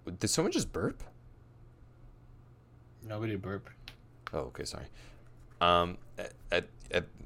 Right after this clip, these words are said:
Speaker 1: like I said, at the end of the night, you get to your, you get to the hotel room. You open,
Speaker 2: Mm-hmm.
Speaker 1: you crack open the window, Danny, and you could hear the, the beautiful, beautiful music coming from the park.
Speaker 2: What was the music? What kind of songs?
Speaker 1: It
Speaker 2: Just
Speaker 1: was
Speaker 2: anything?
Speaker 1: Disney music.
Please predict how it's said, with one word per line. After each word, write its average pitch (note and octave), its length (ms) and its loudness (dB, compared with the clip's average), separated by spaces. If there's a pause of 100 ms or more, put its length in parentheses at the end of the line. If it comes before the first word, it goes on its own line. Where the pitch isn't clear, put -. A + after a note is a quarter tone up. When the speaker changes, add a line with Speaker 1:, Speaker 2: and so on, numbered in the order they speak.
Speaker 1:
like E2+ 140 4
I - 40 2
said, G2+ 160 10
at F2+ 80 8
the F2+ 60 6
end F2+ 100 6
of F2 80 2
the F#2+ 60 8
night, G2+ 120 8
you F2 80 2
get E2+ 160 4
to - 120 -4
your, D2+ 240 2
you D#2 140 -2
get D#2 140 0
to - 80 -4
the D2+ 100 0
hotel D#2 340 0
room. A2 340 0 (200)
You - 100 2
open, G#2+ 160 2
Speaker 2:
Mm-hmm. A#2+ 80 2
Speaker 1:
you F#2 80 4
crack - 320 0
open A#2+ 180 2
the G#2 80 0
window, A2+ 220 0
Danny, C#3+ 380 -2
and - 80 2
you G2+ 60 2
could - 140 -4
hear G#2+ 280 2
the, - 260 -4
the - 100 -6
beautiful, - 380 -6
beautiful D#2 360 -4
music D2 360 -6
coming C#2+ 180 -6
from - 140 -10
the - 80 -12
park. - 360 -10 (640)
Speaker 2:
What B2+ 140 12
was D3+ 140 12
the C#3 100 10
music? C#3 280 10
What A2 140 6
kind B2 120 8
of A2 60 4
songs? A2 400 4 (460)
Speaker 1:
It - 60 -8 (300)
Speaker 2:
Just G#2 140 10
Speaker 1:
was G2 100 8
Speaker 2:
anything? A2+ 120 4
Speaker 1:
Disney G#2+ 280 8
music. D2 280 -2